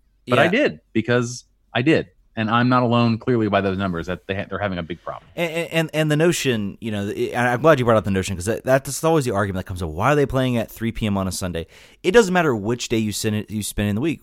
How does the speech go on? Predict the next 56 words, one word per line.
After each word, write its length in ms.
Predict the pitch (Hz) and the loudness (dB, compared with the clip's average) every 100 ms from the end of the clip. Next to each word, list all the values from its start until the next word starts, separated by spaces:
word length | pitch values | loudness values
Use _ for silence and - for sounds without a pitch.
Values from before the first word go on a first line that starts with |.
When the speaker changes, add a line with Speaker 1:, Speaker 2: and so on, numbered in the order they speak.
| - | -4
Speaker 2:
They're 140 | 127 | 0
going 160 | 131 156 | 4 4
up 100 | 143 | 2
against 240 | 147 143 | -2 -4
college 320 | - 147 147 | -2 -2 -2
football 320 | - 143 131 110 | -2 -4 -2 -2
on 120 | 107 | 0
Saturday, 360 | 120 123 95 | 2 2 2
and 100 | 90 | 0
you 120 | 107 117 | -2 -2
can 120 | 123 | -2
make 140 | 120 | -4
an 80 | 117 | -2
argument 440 | 110 113 110 104 | -2 -2 -2 -2
that 220 | 104 92 - | 0 -2 -4
it's 180 | 95 | -8
more 180 | 107 95 | -6 -6
stratified. 720 | - 123 120 117 113 107 98 92 _ - _ | -2 2 2 4 2 4 0 -4 _ -20 _
You 120 | 104 | -4
know, 260 | 98 90 - | -2 -4 -8
maybe 440 | - 117 127 120 120 | -12 -4 0 2 2
not 200 | 113 113 | 2 2
everybody's 480 | 117 110 107 104 95 | 0 0 0 -2 -2
gonna 160 | 113 | -2
watch 400 | 101 98 95 - | 2 2 2 -2
Notre 240 | 104 104 95 | -4 -2 -2
Dame 280 | 101 98 | -2 -2
versus, 560 | 90 98 - 95 90 82 | -2 -4 -2 -2 -2 -4
you 120 | 85 | -6
know, 100 | 90 | -6
Pittsburgh 560 | 85 101 - - - - _ _ - _ _ | -4 -6 -6 -14 -14 -20 _ _ -20 _ _
or 200 | 92 87 | -4 -4
something 280 | - 85 87 | -6 -4 -4
like 200 | 80 - | -4 -10
that. 260 | 73 - - | -12 -12 -10
Um, 460 | 90 90 90 85 - | -4 -2 -2 -6 -6
you 100 | 107 | -6
know, 100 | 104 | -2
you 180 | 107 107 | -2 -2
can 80 | |
make 160 | 123 117 | -2 0
that, 180 | 117 107 | 0 0
certainly 360 | - 120 113 | -2 -2 0
make 180 | 107 101 | -2 -2
that 120 | 98 | -2
argument, 400 | 87 107 90 85 | 0 0 -2 -6
but 200 | - 95 - - - | -2 -2 -2 -10 2
they're 100 | 165 | 2
gonna 160 | 202 | 2
be 80 | 135 | 0
going 240 | 113 120 | 0 2
up 160 | 110 107 | 2 -2
against 480 | 80 101 95 - - | -6 -4 -4 -6 -8
a 140 | 95 | -8
big 260 | 85 104 90 | -4 -4 -4
sport. 580 | - - 98 92 78 | -8 -4 -2 0 -2